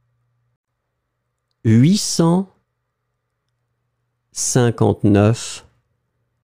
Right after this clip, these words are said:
huit cent cinquante-neuf, sept cent soixante-quatorze, sept cent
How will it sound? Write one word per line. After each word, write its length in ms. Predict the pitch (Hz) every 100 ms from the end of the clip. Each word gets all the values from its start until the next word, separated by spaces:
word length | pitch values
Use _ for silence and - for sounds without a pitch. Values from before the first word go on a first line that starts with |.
| _ _ _ _ _ _ _ _ _ _ -
huit 340 | 113 117 175
cent 520 | 208 - 170 170 190 - _ _ _ _ _ _ _ _ _ _ _ _ _ _ _ _ _ _
cinquante-neuf, 1300 | - - 123 117 - 104 - 101 101 110 - - - _ _ _ _ _ _ _ _ _ _ _ _ _ _ _ _ -
sept 400 | - - 247 247
cent 560 | - - 127 127 147 _ _ _ _ _ _ _ _ _ _ _ _ _ _ _ _ _
soixante-quatorze, 1700 | - 143 180 202 - 180 160 - 139 - 127 120 139 175 185 185 190 _ _ _ _ _ _ _ _ _ _ _ _ _ _ _ _
sept 420 | - - 240 247 -
cent 540 | - 135 123 139 -